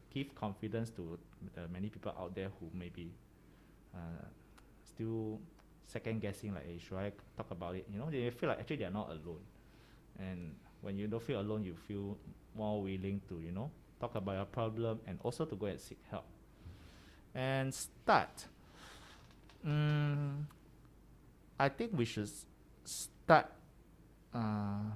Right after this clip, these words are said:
being grateful, uh, whatever, wherever we can, because I think in the long run,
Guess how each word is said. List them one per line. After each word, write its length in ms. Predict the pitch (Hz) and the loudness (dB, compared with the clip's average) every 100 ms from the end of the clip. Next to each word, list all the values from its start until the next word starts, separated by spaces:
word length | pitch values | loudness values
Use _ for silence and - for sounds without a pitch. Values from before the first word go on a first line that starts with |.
| 107 | -4
being 640 | 101 120 131 139 143 135 117 | 0 0 2 2 0 0 -2
grateful, 840 | 113 113 123 - - 120 131 170 190 - - - - - - - - - - - | 0 0 0 -4 0 2 4 2 -2 -12 -20 -20 -20 -20 -20 -20 -20 -20 -20 -8
uh, 320 | 101 92 92 92 | -6 -4 -4 -4
whatever, 520 | 95 98 104 101 117 - - - | -2 -2 0 0 0 -2 -14 -2
wherever 520 | 107 98 110 104 127 | 2 4 4 4 4
we 120 | 113 | 4
can, 400 | - - 101 165 220 - - - - - - - - | 0 0 4 4 2 -4 -20 -20 -20 -20 -20 -20 -12
because 420 | - - 123 120 - - | -8 0 2 2 -2 -8
I 240 | 104 101 101 - | 0 0 0 -2
think 440 | - 139 131 131 113 - - | 0 2 2 0 -4 -10 -6
in 140 | 117 104 | 0 4
the 120 | 101 | 4
long 320 | 101 113 123 | 4 4 4
run, 460 | 117 117 117 123 | 4 6 4 0